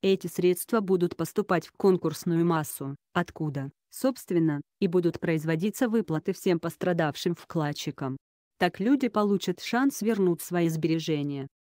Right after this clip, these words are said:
Других реальных механизмов нет. За последние двадцать месяцев борьбы за свои права люди устали и уже ни во что не верят. И это самое ужасное, рассказал М.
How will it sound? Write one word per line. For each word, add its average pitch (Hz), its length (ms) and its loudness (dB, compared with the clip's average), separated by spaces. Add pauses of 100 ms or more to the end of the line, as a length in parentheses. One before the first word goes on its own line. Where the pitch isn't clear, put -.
(480)
Других 185 480 2
реальных 185 460 2
механизмов 156 840 0
нет. 147 320 -2 (420)
За 180 160 0
последние 165 580 2
двадцать 156 400 -2
месяцев 196 540 -2
борьбы 175 380 2
за 170 120 -2
свои 160 320 -2
права 165 320 0
люди 208 300 0
устали 180 400 2
и 185 60 4
уже 185 240 2
ни 175 100 4
во 175 160 2
что - 180 0
не 180 140 2
верят. 147 380 0 (420)
И 202 100 2
это 190 220 2
самое 202 380 2
ужасное, 147 680 -2 (180)
рассказал 185 720 0
М. 143 300 0